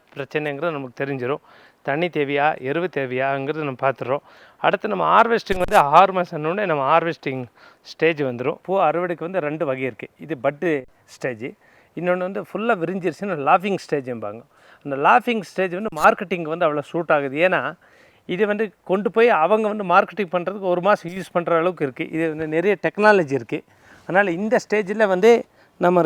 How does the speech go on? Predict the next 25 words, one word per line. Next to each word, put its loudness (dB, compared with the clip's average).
கீழே 2
அந்த 2
ஃபஸ்ட்டு 4
நிட்டிங் 2
இருக்கு 0
இல்லையா, 8
அந்த 0
ஃபஸ்ட்டு 4
நிட்டிங்க்கு 0
கீழே 4
ஒ-, 0
அடியில 4
ஒரு 6
மூணு 8
இன்ச்சு 4
விட்டு 6
நம்ம 2
இப்படி 0
நம்ம 0
மேல 4
பிடிச்சி -2
இப்படி 0
ஹார்வெஸ்ட் 4
பண்ணிடுறோம். 2
இப்படி 6